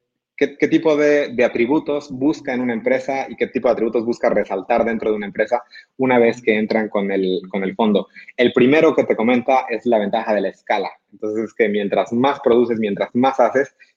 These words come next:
tienes muchísimas ventajas. Entonces, lo primero que te dice la ventaja de la escala es que tienes una vent-, es, eh, una ventaja física, ¿no? Entonces, por ejemplo, si estás produciendo como, como,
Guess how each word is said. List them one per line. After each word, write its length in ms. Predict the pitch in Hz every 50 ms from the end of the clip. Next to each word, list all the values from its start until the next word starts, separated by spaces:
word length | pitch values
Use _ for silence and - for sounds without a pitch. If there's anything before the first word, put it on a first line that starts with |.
| _
tienes 260 | - 127 120 120 107
muchísimas 460 | 110 110 110 123 123 123 127 117 110 104
ventajas. 520 | 107 101 101 - 107 - - - _ _ _ _ _ _ _ -
Entonces, 260 | 123 117 113 107 113
lo 160 | 117 117 107
primero 360 | - 120 123 151 170 170 -
que 60 | -
te 60 | - 127
dice 140 | 131 127 131
la 80 | 117
ventaja 200 | 110 107 127 123
de 60 | 123 117
la 60 | 107
escala 260 | - - 127 123 131
es 80 | 123 -
que 60 | -
tienes 160 | - 117 110
una 160 | 120 110 107 101
vent-, 140 | 95 104 - -
es, 200 | 110 107 - - - -
eh, 160 | - 107 107 110
una 160 | 123 127 120
ventaja 360 | 110 101 120 110 113 101 -
física, 420 | - 139 131 - 113 - - - -
¿no? 100 | 220 247
Entonces, 640 | 262 _ _ _ _ _ _ _ _ _ - - -
por 100 | - 110
ejemplo, 160 | 117 120 117 113
si 80 | 110
estás 200 | 104 - 123 - -
produciendo 720 | - 120 110 110 107 - - 127 123 120 120 120 120 117 - _ _ _ _ _
como, 880 | - 120 113 110 107 104 104 101 101 101 98 98 98 95 82 82 85
como, 240 | - 110 110 113 -